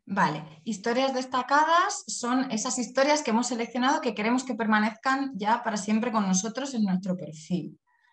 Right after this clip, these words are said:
¿no? Entonces sería ese contenido efímero que hemos subido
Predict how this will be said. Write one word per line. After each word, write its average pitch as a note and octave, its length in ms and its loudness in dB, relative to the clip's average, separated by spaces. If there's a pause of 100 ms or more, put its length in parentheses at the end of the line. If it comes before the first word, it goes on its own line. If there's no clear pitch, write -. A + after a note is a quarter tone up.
¿no? A3 100 2
Entonces A3+ 300 0
sería A3 360 2
ese G#3 200 -2
contenido A3 400 0
efímero G3+ 420 -2
que F#3 60 -6
hemos G3 240 2
subido G#3 560 -2